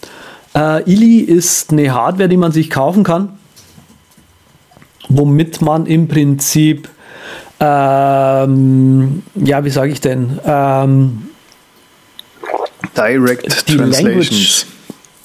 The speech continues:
Speaker 1: genau, Direct Translation sozusagen machen kann. Also,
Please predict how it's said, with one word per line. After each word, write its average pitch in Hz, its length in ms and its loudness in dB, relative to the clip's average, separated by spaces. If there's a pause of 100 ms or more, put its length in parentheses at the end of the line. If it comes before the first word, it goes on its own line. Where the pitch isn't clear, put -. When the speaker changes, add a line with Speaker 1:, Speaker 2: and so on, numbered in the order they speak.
Speaker 1:
genau, 120 260 -2
Direct 147 420 -2
Translation 151 460 0
sozusagen 127 380 -2
machen 113 280 -6
kann. 131 100 -2
Also, 135 260 -2